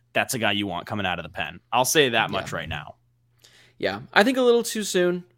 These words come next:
Speaker 2: uh, but give it a few more games. Maybe he proves it. One more quick question, and this actually comes from, uh, one of my good friends from my fraternity,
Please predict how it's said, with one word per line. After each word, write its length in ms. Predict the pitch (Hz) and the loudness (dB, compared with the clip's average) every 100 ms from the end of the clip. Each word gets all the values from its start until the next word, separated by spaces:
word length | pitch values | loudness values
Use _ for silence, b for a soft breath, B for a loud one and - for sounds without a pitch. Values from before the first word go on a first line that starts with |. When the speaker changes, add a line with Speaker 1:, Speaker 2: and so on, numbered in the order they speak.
| - | 0
Speaker 2:
uh, 220 | 127 127 | 2 4
but 400 | 131 127 - - | 4 2 0 -4
give 140 | 160 | -2
it 60 | 160 | -2
a 40 | |
few 140 | 147 160 | -4 -2
more 120 | 143 | -2
games. 360 | 127 127 127 - | 0 -2 -2 -4
Maybe 220 | 120 120 | -6 -6
he 60 | 117 | -4
proves 320 | 131 131 131 | -2 0 2
it. 160 | 135 b b b b | 0 b b b b
One 180 | 196 | 8
more 80 | 233 | 8
quick 220 | 226 214 | 6 4
question, 420 | 190 180 180 190 175 | 6 4 4 2 2
and 100 | 147 | 0
this 160 | 147 | 2
actually 280 | 151 131 151 | 2 0 -4
comes 240 | 156 147 | -4 -4
from, 260 | - 147 135 | -2 0 2
uh, 260 | 131 127 123 b b b b | 4 2 0 b b b b
one 300 | - 156 202 | 0 2 4
of 180 | 190 135 | 2 0
my 440 | 147 139 131 127 - - | 0 2 2 0 -4 -6
good 180 | 135 180 | 0 0
friends 540 | - 143 131 127 - - | 4 4 6 2 -8 -10
from 220 | - 156 143 | 0 2 4
my 460 | 135 135 131 123 127 | 2 4 2 0 -4
fraternity, 680 | - 139 240 233 135 131 | -2 4 6 6 4 0